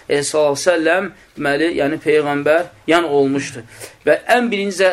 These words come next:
e, Quranda nazil olan məhz həmən surənin, Ələq surəsinin birdən beşə qədər ayəsi, yəni nazil olmuşdu və Peyğəmbərimiz sallallahu əleyhi və səlləm həmən ayələrlə,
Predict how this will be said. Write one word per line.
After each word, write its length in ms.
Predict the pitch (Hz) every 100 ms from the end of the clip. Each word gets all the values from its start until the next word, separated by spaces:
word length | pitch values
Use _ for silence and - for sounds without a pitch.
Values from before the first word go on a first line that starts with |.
| 151
e, 100 | 156 151 147
Quranda 400 | 175 165 185 185
nazil 380 | 170 156 151 185
olan 180 | 180 165
məhz 320 | 196 208 - 143
həmən 280 | 165 180 170
surənin, 480 | - 160 151 175 147
Ələq 300 | 160 165 -
surəsinin 640 | 156 147 135 160 196 196 - - _
birdən 480 | 160 151 143 185 180
beşə 260 | 156 143 170
qədər 260 | 156 147 160
ayəsi, 640 | 151 143 139 139 - 160
yəni 200 | 151 143
nazil 360 | 143 139 131 147
olmuşdu 320 | 143 135 214 214 - -
və 140 | - 147 160
Peyğəmbərimiz 680 | 165 156 160 160 190 180
sallallahu 220 | - 151
əleyhi 80 | 139
və 60 | 190
səlləm 260 | 196 208
həmən 260 | 160 170 185 156
ayələrlə, 540 | 151 147 165 185 180